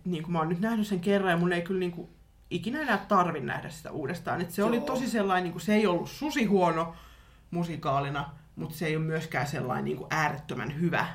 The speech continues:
Speaker 1: Et se on niinku tosi keskinkertainen.
Speaker 2: Niin on.
Speaker 1: Et se niinku, siinä on kaikki nää niinku musikaalin ainekset.
Speaker 2: Niin, kovasti
Speaker 1: Niinku,
Speaker 2: lauletaan ja tanssitaan ja
Speaker 1: joo.
Speaker 2: tehdään asioita, mutta ei se
Speaker 1: Joo.
Speaker 2: oikein lähde sieltä lentoon.
Speaker 1: Mut et niinku, ei mulla ole sellaista tarvetta, että mun tarvis kaivaa Spotifysta jotain niinku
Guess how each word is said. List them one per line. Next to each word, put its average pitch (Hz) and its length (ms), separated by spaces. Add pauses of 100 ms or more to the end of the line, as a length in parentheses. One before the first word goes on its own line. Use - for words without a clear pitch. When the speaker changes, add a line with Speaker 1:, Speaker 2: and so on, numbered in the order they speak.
(140)
Speaker 1:
Et - 120
se 185 100
on 190 60
niinku 208 160
tosi 294 240
keskinkertainen. 247 680
Speaker 2:
Niin 302 140
on. 165 240 (200)
Speaker 1:
Et 147 120
se 180 100
niinku, 175 340 (140)
siinä 208 240
on 262 80
kaikki 339 340
nää 208 160
niinku 190 220
musikaalin 190 640 (560)
ainekset. 185 600
Speaker 2:
Niin, 285 240
kovasti 294 360
Speaker 1:
Niinku, 277 180
Speaker 2:
lauletaan 254 340
ja 240 60
tanssitaan 240 480
ja 240 60
Speaker 1:
joo. 240 240
Speaker 2:
tehdään 190 340
asioita, 180 360
mutta 175 160
ei 190 60
se 190 120
Speaker 1:
Joo. 185 80
Speaker 2:
oikein 180 200
lähde 175 140
sieltä 156 320
lentoon. 156 180
Speaker 1:
Mut 220 120
et 208 160
niinku, 220 220
ei 220 160
mulla 226 120
ole 226 80
sellaista 190 380
tarvetta, 170 440
että 160 120
mun 160 80
tarvis 151 280
kaivaa 143 360
Spotifysta - 760
jotain - 360
niinku - 300